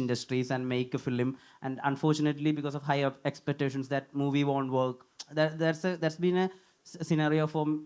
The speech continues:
many, uh, high expected movies. So when it comes to Mirai, how did you make it culturally specific and, uh,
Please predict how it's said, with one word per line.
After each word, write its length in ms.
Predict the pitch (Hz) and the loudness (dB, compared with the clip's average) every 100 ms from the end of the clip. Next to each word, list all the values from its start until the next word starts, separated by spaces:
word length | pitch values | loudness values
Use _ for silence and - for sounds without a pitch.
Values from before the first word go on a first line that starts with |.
| 160 | 2
many, 400 | 160 160 160 156 156 | 4 4 2 0 -4
uh, 140 | 151 139 143 | -4 -2 0
high 140 | 147 143 | 2 0
expected 500 | - 147 139 147 139 | -2 -6 -2 -2 0
movies. 380 | 139 127 113 - _ _ _ - | 0 0 -4 -6 _ _ _ -4
So 160 | 165 | -2
when 120 | 165 185 | 0 -2
it 60 | 185 | 0
comes 180 | 190 190 | -4 0
to 80 | 214 190 | 4 6
Mirai, 280 | 160 160 170 160 | 8 8 6 4
how 100 | 160 170 | 2 2
did 140 | 175 170 190 | -2 0 0
you 240 | 202 208 - _ - | 0 -2 -10 _ 0
make 280 | 156 156 170 | 2 2 0
it 60 | 170 151 | 0 0
culturally 460 | 143 156 147 151 156 - | 0 -2 0 0 -2 0
specific 580 | 156 151 139 151 151 147 139 | -2 0 -2 -2 -2 -2 0
and, 280 | 139 135 135 - | 0 -6 -10 -14
uh, 80 | 131 | -16